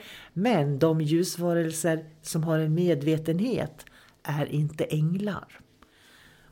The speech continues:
Och jag hoppas att du med det har fått en liten tydligare bild av vad änglar är för någonting.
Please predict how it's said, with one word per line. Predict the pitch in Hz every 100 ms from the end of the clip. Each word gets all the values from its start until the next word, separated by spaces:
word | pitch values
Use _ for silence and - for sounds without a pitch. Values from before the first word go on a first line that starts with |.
| -
Och | 202
jag |
hoppas | 196 196 - 160 165
att | 151 -
du | 151
med | 139 156
det | 160 240
har | 156 151
fått | 147 147 -
en | 143 131
liten | 156 214 254 226
tydligare | - 165 151 147 143 135
bild | 135 214 175 104
av | 104 151 - - _ _
vad | - -
änglar | 147 160 208 214
är | 139 -
för | -
någonting. | 120 - - 123 151